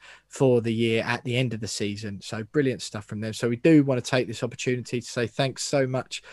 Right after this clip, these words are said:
to Betway and to Chad in particular for their work and enabling us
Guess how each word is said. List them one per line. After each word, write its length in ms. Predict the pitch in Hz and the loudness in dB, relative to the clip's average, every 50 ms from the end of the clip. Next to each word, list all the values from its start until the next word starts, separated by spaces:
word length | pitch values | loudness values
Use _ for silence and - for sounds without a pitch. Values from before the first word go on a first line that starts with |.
| - - - _ _ | -20 -20 -20 _ _
to 380 | - - 151 143 139 135 135 - - _ | 2 4 6 6 6 4 2 2 0 _
Betway 380 | 151 143 135 - 139 135 131 | 2 2 2 2 0 0 0
and 100 | 135 131 | 0 -2
to 100 | - 139 | -6 -8
Chad 300 | - - - 135 131 123 | -4 -2 0 0 0 -2
in 160 | - 131 127 | -4 -10 -8
particular 600 | 117 127 - - - 120 - - - 127 123 120 - _ _ | -8 -10 -10 -8 -8 -8 -8 -6 -6 -6 -6 -6 -8 _ _
for 120 | - - 123 | -8 -8 -6
their 160 | 120 120 117 | -6 -6 -4
work 320 | 117 127 123 117 117 - | -2 0 0 0 0 -2
and 100 | - 120 | -4 -6
enabling 460 | 123 123 131 127 127 123 117 120 117 | -4 -2 0 2 2 2 0 -2 -2
us 220 | 120 123 123 - | -2 -2 -4 -4